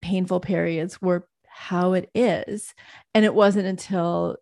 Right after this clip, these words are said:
she started learning more, becoming a little bit more body literate, that she discovered that she actually had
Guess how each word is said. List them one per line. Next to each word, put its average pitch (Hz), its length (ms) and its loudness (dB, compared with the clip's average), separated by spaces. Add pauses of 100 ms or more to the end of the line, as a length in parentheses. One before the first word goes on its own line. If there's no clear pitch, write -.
she 170 560 -4
started 170 420 -2
learning 175 400 0
more, 165 360 0
becoming 180 340 -4
a - 20 0
little 170 140 0
bit 170 100 -2
more 170 120 -2
body 175 320 4
literate, 170 420 2
that 175 140 -4
she - 180 -8
discovered 175 460 -2
that - 120 -6
she - 100 -4
actually 180 280 -2
had - 160 -6